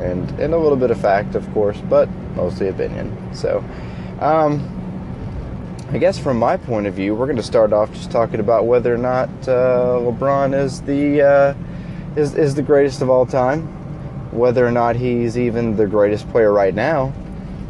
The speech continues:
and, um, you know, sort of what, uh, what's, what's his next move from there? How, how can he do it? Um, I guess to start off,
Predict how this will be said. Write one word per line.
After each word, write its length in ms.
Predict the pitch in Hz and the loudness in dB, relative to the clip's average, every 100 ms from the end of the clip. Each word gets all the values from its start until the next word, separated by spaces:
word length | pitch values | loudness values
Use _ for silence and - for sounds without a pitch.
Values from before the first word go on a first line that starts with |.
| - 107 | -4 0
and, 800 | 113 110 107 107 107 107 107 - - | 2 2 2 2 2 0 -4 -6 -2
um, 720 | 104 104 104 104 101 101 101 - - - | 0 2 4 4 2 0 -4 -8 -12 -6
you 80 | 127 | -2
know, 240 | 110 98 107 - - - - - | 0 0 -2 -10 -12 -10 -10 -10
sort 380 | - 120 113 110 | -2 2 4 6
of 500 | 110 110 107 107 95 - - - - - - - | 6 8 6 4 0 -6 -8 -8 -10 -10 -12 -8
what, 340 | 101 113 - 123 | -2 -2 -2 2
uh, 380 | 110 107 110 104 | 4 6 4 2
what's, 320 | 113 117 101 | 0 -2 -2
what's 260 | 110 117 | -4 -2
his 180 | 135 107 | -4 -2
next 280 | 120 117 - | -2 -4 -4
move 180 | 123 120 | -4 -4
from 160 | 120 | -4
there? 280 | 120 151 95 | -4 -4 -6
How, 180 | 104 110 | -4 -6
how 300 | - 113 113 | -4 -2 -2
can 180 | 120 113 | -2 -4
he 140 | 123 | -2
do 240 | 107 123 - | 0 2 2
it? 100 | - - - - - - - - - | 0 -6 -12 -12 -12 -10 -10 -10 -2
Um, 460 | 110 110 104 104 - - - - - - - - | 2 4 2 0 -6 -8 -10 -10 -12 -12 -6 -4
I 80 | 143 | 2
guess 280 | 233 233 - | 2 2 -2
to 80 | |
start 320 | 139 165 147 139 | 0 4 6 6
off, 360 | 143 135 127 | 6 4 2